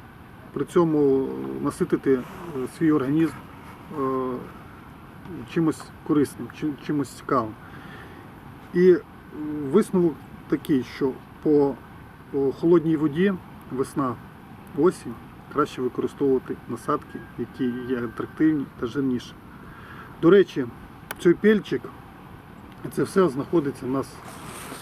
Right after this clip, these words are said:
в будь-якому нашому хлопміксі. Тобто не обов'язково там купувати ту, чи брати з собою баночку того пельчика, а мо-,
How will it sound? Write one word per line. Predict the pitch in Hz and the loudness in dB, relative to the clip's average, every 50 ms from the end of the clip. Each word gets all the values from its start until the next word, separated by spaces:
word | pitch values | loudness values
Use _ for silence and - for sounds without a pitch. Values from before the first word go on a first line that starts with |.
| - - | -14 -12
в | - - - 127 | -8 -6 -2 4
будь-якому | 160 170 143 151 135 - 151 139 139 135 | 4 4 4 4 4 4 2 4 4 4
нашому | 139 143 135 - - 135 127 127 120 - - | 4 2 2 0 -2 -2 -2 -2 -2 -2 0
хлопміксі. | 151 135 - - 190 202 185 - - - 123 - - - - - - - - - - - - - - - - - - - - | 0 0 4 6 4 4 4 2 -8 -8 -8 -8 -8 -8 -8 -8 -8 -10 -10 -10 -10 -10 -10 -10 -10 -10 -10 -12 -12 -4 2
Тобто | 156 143 120 - - 139 123 | 2 2 2 2 0 0 2
не | 127 143 151 | 4 4 4
обов'язково | 147 131 147 147 143 139 - - - 170 151 143 135 | 4 4 2 0 0 0 -2 2 2 4 4 4 2
там | - 131 127 120 - | 2 0 -4 -4 -4
купувати | - 120 - 139 135 143 135 123 - 127 - - | -8 -4 0 2 4 4 4 2 0 -6 -6 -6
ту, | 127 113 - - - - - - - - - - - - - | -10 -10 -8 -10 -10 -10 -12 -14 -14 -14 -12 -12 -12 -6 -6
чи | 143 | -2
брати | 123 131 135 135 127 127 139 | 0 4 4 4 4 2 -2
з | - | -8
собою | - - 127 120 139 131 123 | -6 -8 0 2 4 4 4
баночку | 120 143 156 151 143 127 - - - - 127 - - - - - - - - - - - - - - - - - - | 4 2 2 4 2 0 -2 -4 -8 -8 -10 -10 -10 -16 -16 -16 -14 -14 -14 -14 -14 -16 -16 -14 -12 -12 -12 -8 -4
того | 147 123 123 - | -2 -2 0 6
пельчика, | 185 190 190 - - - - - 120 - - - - - - - - - - - - - - - - - - - - - 190 143 | 6 6 6 4 -4 -8 -8 -10 -10 -10 -12 -16 -18 -16 -16 -16 -16 -16 -18 -18 -16 -18 -16 -12 -10 -10 -10 -10 -10 -8 -2 0
а | 143 135 127 127 123 - - - - - - - - - - - - - - - | 2 2 2 0 -2 -6 -10 -10 -12 -12 -14 -14 -14 -14 -16 -16 -18 -14 -8 0
мо-, | 143 160 165 165 175 | 4 6 6 6 6